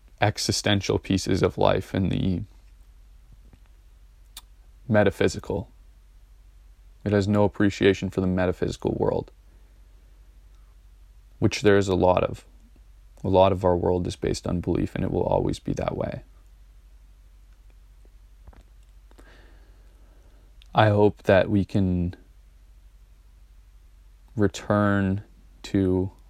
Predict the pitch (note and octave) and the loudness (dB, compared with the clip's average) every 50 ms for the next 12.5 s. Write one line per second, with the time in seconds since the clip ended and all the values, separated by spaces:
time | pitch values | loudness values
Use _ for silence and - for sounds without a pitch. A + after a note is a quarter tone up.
0 | - - A#2 - - - - G#2 F#2+ F#2+ F#2 F#2 F#2 - - - - A2 G2+ G2 | -16 -12 -12 -12 -4 0 2 4 4 4 2 0 -2 -4 -8 -10 -6 -4 -2 0
1 | F#2+ F#2 F#2 F2+ - - F#2+ F#2+ - - - - - G2+ G2+ G2+ - - - F#2+ | 0 0 0 -2 -4 -4 -6 -6 -8 -8 -10 -4 0 0 0 0 -2 -4 -2 0
2 | F#2 F#2 F2+ F2+ - - - - - - - - - - - - - - - - | 0 0 0 -2 -4 -6 -12 -18 -20 -20 -20 -20 -20 -20 -20 -20 -20 -20 -20 -20
3 | - - - - F#2 F2 - G2+ G2 F#2 F#2 F2+ F2 F2 F2+ F2 F2+ F#2 - - | -20 -8 -4 -2 -2 -2 0 -2 -2 0 0 -2 -2 -2 -2 -4 -4 -6 -6 -8
4 | - - - F#2 - F#2 F2+ - - - - - - - - - - - - - | -8 -8 -8 -6 -6 -6 -6 -8 -6 -4 -4 -2 -2 -4 -4 -2 0 0 0 0
5 | - - - - - - - - - - - - - - - - - G2 F#2 F2+ | -2 -6 -10 -18 -20 -20 -20 -20 -20 -20 -20 -20 -20 -20 -14 -6 -2 2 2 2
6 | F2+ F2+ G2 F2+ F2+ F2 F2 E2+ F2 E2+ E2 E2+ - - - - - - - - | 2 2 0 -2 -2 -2 -2 -4 -2 -2 -4 -4 -4 -6 -8 -8 -8 -8 -8 -6
7 | - G2 - - - - - - - - G1+ G1+ G1+ - - - - - - - | -6 -4 -4 -4 -4 -6 -6 -6 -6 -6 -6 -6 -8 -10 -12 -16 -20 -20 -20 -20
8 | - - - - - - _ - G2+ G2 F#2 F2+ F2 E2+ E2+ E2+ E2+ E2+ D#2+ - | -20 -20 -20 -20 -20 -20 _ -4 -2 0 0 0 0 -2 -2 -4 -4 -4 -6 -8
9 | - - - - - - - - - - - - - - - - - - - - | -12 -18 -20 -20 -20 -20 -20 -20 -20 -20 -20 -20 -20 -20 -20 -20 -20 -20 -20 -20
10 | - - - - G#2+ A2 A#2+ A#2 A#2+ - G#2+ G#2 G#2 G2+ G2+ - - G2+ F#2+ - | -20 -10 -4 0 0 0 0 0 -2 -2 0 0 2 0 0 -2 -2 -6 -6 -2
11 | - F#2 F#2 F#2 F#2 - - - F#2 F2+ F#2 F#2 - E2+ F#2 F2+ - - - - | 0 2 2 2 0 -2 -4 -4 -4 -2 -2 -2 -2 -2 -4 -6 -6 -6 -4 -2
12 | F2+ F2+ - - - - G2 F2+ - | -2 -2 -4 -6 -6 -4 -4 -4 -4